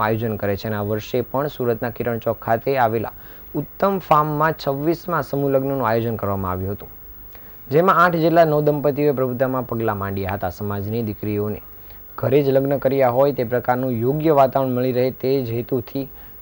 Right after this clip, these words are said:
પિતાને દીકરીના લગ્નનો ભાર હળવો બને તે માટે તમામ પ્રકારનું કરિયાવર પણ સમાજ દ્વારા આપવામાં આવ્યું હતું.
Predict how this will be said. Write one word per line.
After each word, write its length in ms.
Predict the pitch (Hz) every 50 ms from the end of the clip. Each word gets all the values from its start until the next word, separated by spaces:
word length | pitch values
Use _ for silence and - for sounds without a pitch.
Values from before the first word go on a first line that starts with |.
| -
પિતાને 480 | - 135 127 - - 131 131 139 143 151
દીકરીના 480 | 147 127 127 123 - - 139 135 131 127
લગ્નનો 420 | 123 120 120 120 127 131 131 127
ભાર 260 | 110 - 113 117 120 117
હળવો 240 | 113 117 120 123 120
બને 280 | 117 123 127 135 131
તે 200 | 123 - - 143
માટે 360 | 135 131 127 123 117 - - - - - - - - - - -
તમામ 260 | 147 160 180 180 160
પ્રકારનું 440 | 151 147 147 151 147 147 151 156 147
કરિયાવર 480 | - 123 117 127 123 123 123 123 123
પણ 160 | 117 - 156
સમાજ 320 | 147 - - - 123 120 120
દ્વારા 240 | 110 110 110 107 104
આપવામાં 360 | 101 - - 104 104 101 98
આવ્યું 260 | 95 95 95 95 104
હતું. 120 | 98 -